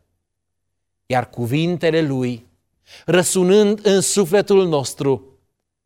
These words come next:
să clădească pentru cei de lângă noi un drum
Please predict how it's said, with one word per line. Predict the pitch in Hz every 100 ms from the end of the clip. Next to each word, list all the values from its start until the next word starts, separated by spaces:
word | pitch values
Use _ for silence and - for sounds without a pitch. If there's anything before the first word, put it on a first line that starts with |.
| _
să | - - 156
clădească | - 160 147 160 139 - - 139 123 - _
pentru | 170 160 151
cei | - 170 160
de | 151 160
lângă | 160 143 160
noi | 131 107 101 98 _ _ _ _ _ _ _ _ _ _ _ _ -
un | 131 123
drum | 139 147 143 147